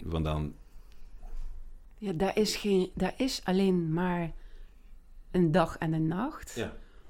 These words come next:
Speaker 2: En zelfs als het nacht is, zijn nog alle lampen aan, zodat dat hele ritme,
Speaker 1: Ja.
Speaker 2: zo, zo lijkt het mij,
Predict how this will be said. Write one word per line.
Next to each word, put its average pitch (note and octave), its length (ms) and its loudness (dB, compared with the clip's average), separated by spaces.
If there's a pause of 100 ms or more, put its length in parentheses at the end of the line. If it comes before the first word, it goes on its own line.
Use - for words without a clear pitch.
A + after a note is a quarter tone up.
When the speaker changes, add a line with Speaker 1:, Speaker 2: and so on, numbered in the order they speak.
(260)
Speaker 2:
En F#3 140 4
zelfs F#3+ 320 2
als F3 120 2
het D3+ 120 -2
nacht F#3+ 360 2
is, C#4 380 -6
zijn G3+ 260 4
nog A#3 180 4
alle G#3 220 4
lampen G#3+ 340 4
aan, A#3 380 0 (580)
zodat G#3 420 2
dat F#3 120 4
hele F3+ 280 4
ritme, G#3+ 480 0 (140)
Speaker 1:
Ja. - 80 -14
Speaker 2:
zo, F3+ 320 4
zo E3 240 0
lijkt E3 380 2
het F#3+ 180 0
mij, G3+ 480 0